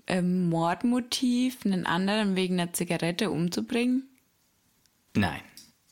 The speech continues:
Speaker 1: Äh, ich irgendwie auch nicht, aber ja, auf jeden Fall war das für die Polizei eben, mm, das Mordmotiv eben, ja. Und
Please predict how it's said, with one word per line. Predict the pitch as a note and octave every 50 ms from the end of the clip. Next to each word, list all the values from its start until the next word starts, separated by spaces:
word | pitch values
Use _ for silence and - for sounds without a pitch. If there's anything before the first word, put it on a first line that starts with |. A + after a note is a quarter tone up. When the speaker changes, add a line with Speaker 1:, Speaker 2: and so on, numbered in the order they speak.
| _ - -
Speaker 1:
Äh, | F#3+ F3 F3 F3 F3 - F#3 F#3
ich | F#3 F3+ - - - - -
irgendwie | F3+ F#3 F#3+ F#3+ F#3+ F#3+ -
auch | - E3 E3 E3 F3 - -
nicht, | E3+ D#3+ D#3+ - -
aber | D#3+ F3 F3 F3 F3+ F3 F3+ F3 F3 -
ja, | - F#3 F3+ E3 E3 E3 - -
auf | - F#3+ - -
jeden | F#3 F#3+ G3+ G3+
Fall | G3+ G3+ G#3 G#3 G#3+ A3+ A3+ - - - - - - - - - - - - - - - - _ _ -
war | - G#3 G3+ G3+ G#3 G3+ G3+
das | G3 - G3+ G#3+ G#3 -
für | - G#3 G3+
die | F#3+ G3+
Polizei | G3 - G#3+ F#3+ F3+ F3+ F3+ - - F#3 F3+ F3+ - -
eben, | G3+ G#3+ G#3 A3+ A3 A3 A3 G#3 G#3 G#3 - - - - _ _ -
mm, | F#3+ G3 G3+ G3+ G3+ G3+ G3 F#3+ F#3+
das | G#3 G3+ G#3+ - - - - -
Mordmotiv | F3+ E3 D#3+ D#3+ D#3+ D#3+ D#3 D3+ D3 D3 C#3+ - - D3+ D3+ D#3+ E3+ - - - - - - - -
eben, | G1+ G#1 G1+ G1+ - - - - - - -
ja. | - - - - - _ _ _ _ - - - - - - - - - - - - _ _ _ _
Und | - F#3+ G3 G3 F#3+ F#3 F#3 F#3 F#3 F3+ F3 F3 F3 F3 E3 -